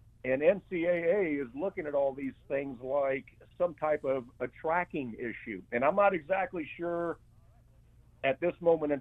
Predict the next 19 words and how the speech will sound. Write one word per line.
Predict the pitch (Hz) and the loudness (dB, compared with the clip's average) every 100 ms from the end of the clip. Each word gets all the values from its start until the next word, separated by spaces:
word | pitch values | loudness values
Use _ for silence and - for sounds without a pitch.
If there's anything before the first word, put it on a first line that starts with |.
| - | 0
time. | 147 123 117 113 120 | 0 2 0 -2 -2
I | 123 | 0
know | 135 131 | 2 0
Benji | 117 143 143 127 143 | 4 4 2 -2 -2
and | 139 | 0
I | 139 139 | 2 2
have | 127 | 2
had | 139 131 | 0 0
a | |
conversation, | - 135 131 127 - 139 139 - | -4 -4 -4 -6 -6 -4 -4 -4
our | 123 | -6
compliance | - 127 - 135 131 131 - | -6 -10 -4 0 0 -2 -6
director, | 131 135 131 143 135 | 2 2 2 -2 -2
and | 127 117 | -2 -4
we're | 113 - | -6 -4
still | 123 127 151 | 0 2 2
investigating | 139 160 147 156 143 151 151 151 | 4 4 4 0 2 2 4 0
more | 156 156 151 | 4 6 6
because | 135 - 139 131 | 2 -4 0 0